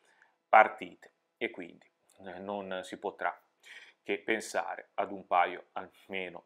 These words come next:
di vittorie per cercare di arrivare alla salvezza o al play-out e sarà tutto, tutto, tutto da vedere. Davanti il solito inconsistente attacco, che sia Falcinelli da solo, che sia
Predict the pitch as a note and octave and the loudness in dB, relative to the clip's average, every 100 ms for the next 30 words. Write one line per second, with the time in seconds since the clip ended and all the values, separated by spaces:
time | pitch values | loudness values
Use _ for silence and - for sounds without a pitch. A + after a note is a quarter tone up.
0 | _ F#2 G2 F2+ G2 - F2 - - - | _ -12 -10 -10 -10 -6 -6 -8 -14 -10
1 | F2+ - G2 - - - - - G#2 F2+ | -10 -8 -8 -8 -8 -8 -10 -10 -2 -2
2 | F2 - - - _ _ C3 A2+ - A2+ | -2 -10 -12 -14 _ _ 4 4 4 0
3 | F#2 E2+ - - - _ - E3+ F3+ - | -2 -4 -14 -18 -20 _ 2 6 6 2
4 | - - G2 G2 A2+ - _ _ _ A2+ | -16 2 6 6 2 -8 _ _ _ -4
5 | G#2 F2 - - - _ _ - _ - | -4 -4 -8 -10 -16 _ _ -20 _ -10
6 | - A#2+ - - _ _ _ - F3 E3+ | -4 -2 -4 -6 _ _ _ -12 -12 -8
7 | E3 - A#2 G#2 - - G2+ - - - | -8 -8 -10 -10 -14 -16 -16 -18 -10 0
8 | G#2+ G#2+ F2+ E2 - - G#2 A#2+ A2 G2 | 0 0 -4 -10 -10 4 10 10 10 2
9 | F2+ - G#2+ G2 - - A#2+ A#2+ A2+ - | -4 4 6 4 -2 -10 -10 -4 -4 -4
10 | G#2+ - A2+ G#2 G2+ - D3 E3+ - E3+ | -8 -4 -4 -2 -4 6 8 8 6 0
11 | F3+ F3 - A2 G2 G2+ G2 A2+ A2 G#2+ | 0 0 -4 -2 4 4 2 -2 -2 0
12 | G#2 G#2+ - C#3+ D3+ D#3 D3+ - F#2 - | 2 0 0 2 2 4 2 -2 -8 -4
13 | A2 G#2 | 0 0